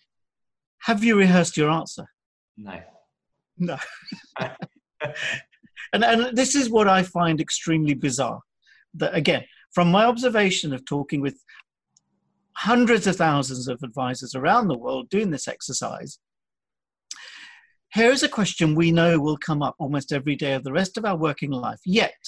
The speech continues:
Speaker 1: we make up an answer, a different answer, every single time we meet somebody. And it never sounds confident. It never sounds that we believe in ourselves,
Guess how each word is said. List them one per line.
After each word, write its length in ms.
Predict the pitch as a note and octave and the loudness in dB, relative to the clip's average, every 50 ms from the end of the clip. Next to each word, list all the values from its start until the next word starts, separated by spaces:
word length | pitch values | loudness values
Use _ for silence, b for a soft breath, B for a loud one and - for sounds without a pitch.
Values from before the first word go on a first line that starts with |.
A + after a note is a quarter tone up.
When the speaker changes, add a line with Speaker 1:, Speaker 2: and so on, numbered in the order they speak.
| - - _ _ _ _ _ _ _ _ _ _ _ _ _ _ _ - | -20 -20 _ _ _ _ _ _ _ _ _ _ _ _ _ _ _ -8
Speaker 1:
we 200 | F#3+ F#3+ F3+ F#3 | 0 2 4 6
make 260 | F3+ F3+ F3 F3 F3 F3+ | 6 6 4 4 2 0
up 120 | E3+ - | 0 2
an 100 | F#3 F3 | 2 2
answer, 380 | E3+ D#3+ D#3 D3 - - B2+ A#2+ | 2 2 0 -4 -6 -6 -6 -6
a 100 | A#2+ A#2+ - | -6 -6 -4
different 300 | F#3+ F3+ - F3+ E3 D#3 | -6 -4 -2 -2 -2 -2
answer, 460 | - - - - - - C3 B2+ B2 b b b b _ - | -2 -4 -8 -10 -10 -8 -6 -6 -8 b b b b _ -4
every 340 | - D3 C3 B2+ D3 D3 D3+ | -4 -4 -2 -2 -4 -4 -4
single 460 | C#3+ - - D3 C#3+ C#3 C3 C#3 C#3 | -4 -4 -2 -2 -2 -2 -4 -4 -6
time 340 | C#3 - - C#3 C3+ C3 B2 | -8 -8 -8 -8 -6 -6 -6
we 140 | B2+ C3 C3 | -6 -6 -4
meet 240 | B2+ C#3 C#3+ - - - | -4 -4 -6 -8 -10 -16
somebody. 840 | - - B2 - _ _ _ - A#2 A2+ - - - A2 - - _ _ _ _ _ _ _ _ _ _ | -16 -16 -16 -18 _ _ _ -20 -20 -18 -18 -18 -18 -20 -20 -20 _ _ _ _ _ _ _ _ _ _
And 100 | - D3+ | 0 0
it 120 | D#3+ E3+ E3+ | 2 2 4
never 340 | E3 E3 E3 D#3+ D3+ E3 E3+ | 4 4 4 2 2 0 0
sounds 560 | - - D#3+ D3+ D3+ D3+ D3+ D3 D3 C#3+ - | 0 0 -2 -2 -2 -2 -4 -4 -4 -4 -6
confident. 560 | - - D3 C#3 - - B2+ - A2+ - - _ _ _ _ _ _ _ D#3+ | -8 -8 -8 -8 -10 -12 -14 -14 -14 -16 -18 _ _ _ _ _ _ _ -2
It 100 | D#3 D#3+ | 0 2
never 240 | D#3+ D#3 D3+ D#3+ | 2 2 2 0
sounds 460 | D3+ - - D#3+ D3 C#3+ C3+ B2+ b b b b b - | -2 -2 0 0 0 0 -2 -4 b b b b b -6
that 80 | D#3 D3 | -4 -4
we 220 | C#3+ C#3 D3+ C#3+ | -2 0 0 0
believe 500 | - - D3+ D3 D3 D#3 D#3 D3+ C#3 A#2+ | 0 2 2 4 4 6 4 4 4 2
in 100 | C#3+ C3+ | 0 0
ourselves, 840 | C3+ C3+ C#3 C3+ - F3+ F3+ D#3+ C3 A2 A2 B2+ C#3+ D3 D3+ - - | 0 0 -2 0 2 2 2 2 2 0 -4 -6 -8 -8 -10 -14 -18